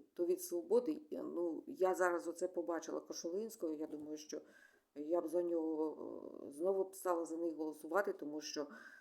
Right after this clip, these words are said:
ну, це люди, з-, слава тобі, Господи, що вони нарешті прокинулися. Тому що я думаю, що там по Європах всякий там, ну, путлерівський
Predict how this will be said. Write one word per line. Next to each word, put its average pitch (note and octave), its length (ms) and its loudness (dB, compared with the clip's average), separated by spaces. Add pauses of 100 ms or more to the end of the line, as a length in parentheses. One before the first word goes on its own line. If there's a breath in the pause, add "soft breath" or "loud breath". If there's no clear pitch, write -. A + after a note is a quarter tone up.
(220 loud breath)
ну, D3+ 340 -8 (1300)
це F#3 220 2
люди, F#3 360 4
з-, - 220 -8
слава A3 500 8
тобі, G#3 300 6
Господи, F#3+ 840 8 (280 soft breath)
що F3+ 200 -2
вони G3 300 4
нарешті F#3+ 480 4
прокинулися. F#3+ 880 4 (320)
Тому G3 200 2
що G3 120 4
я F#3+ 60 6
думаю, F#3+ 300 6
що F3 180 4 (320 loud breath)
там G#3+ 280 6
по G3 120 8
Європах G3 760 8 (340 soft breath)
всякий B3 420 6
там, G3 240 8 (220)
ну, A3+ 120 6
путлерівський A#3+ 1120 6